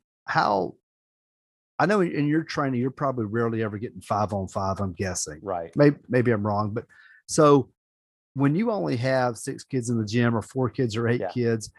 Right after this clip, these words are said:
Speaker 1: how important is it that you have well-organized small-sided games and that they can work on multiple skills at one time?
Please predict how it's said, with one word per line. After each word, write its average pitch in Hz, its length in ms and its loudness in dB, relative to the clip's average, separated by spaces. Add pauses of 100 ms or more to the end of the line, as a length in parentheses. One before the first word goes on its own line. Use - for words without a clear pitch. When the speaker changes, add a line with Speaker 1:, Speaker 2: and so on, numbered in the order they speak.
Speaker 1:
how 202 300 4
important 139 640 0
is 123 300 -4
it 117 80 -8
that 104 180 -6
you 139 80 -2
have 104 160 -2
well-organized 113 800 0
small-sided 110 720 -2
games 110 580 -4 (560)
and 123 120 4
that 113 140 4
they 123 140 4
can 117 160 -4
work 113 260 0
on 113 400 0
multiple 113 460 -2
skills 110 400 -2
at 107 100 -6
one 101 220 -6
time? 98 460 -8